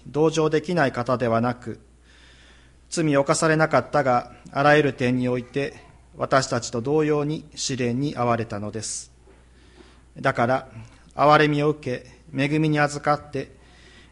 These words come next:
時期にかなった助けをいただくために、大胆に恵みの座に近づこうではありませんか。」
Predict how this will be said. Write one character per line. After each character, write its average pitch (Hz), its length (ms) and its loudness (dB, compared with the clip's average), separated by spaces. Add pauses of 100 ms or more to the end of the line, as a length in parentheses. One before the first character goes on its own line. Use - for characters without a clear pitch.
時 143 180 0
期 143 80 2
に 135 120 2
か 135 120 0
な 156 160 4
っ - 20 0
た 135 280 -4
助 - 220 -4
け 160 40 4
を 123 300 -2
い 120 60 -14
た 143 120 0
だ 143 140 0
く - 80 -16
た 131 120 -2
め 151 160 -2
に、 127 160 -4 (680)
大 135 240 2
胆 131 160 6
に 120 80 2 (100)
恵 127 140 0
み 143 100 2
の 139 140 0
座 131 160 0
に 147 200 -4 (260)
近 - 240 0
づ 127 180 -4
こ 127 140 0
う 113 40 0
で 156 120 2
は 131 180 2
あ 117 60 -2
り 110 100 -4
ま 110 100 -2
せ 110 180 -4
ん 104 60 -8
か。」 107 240 -14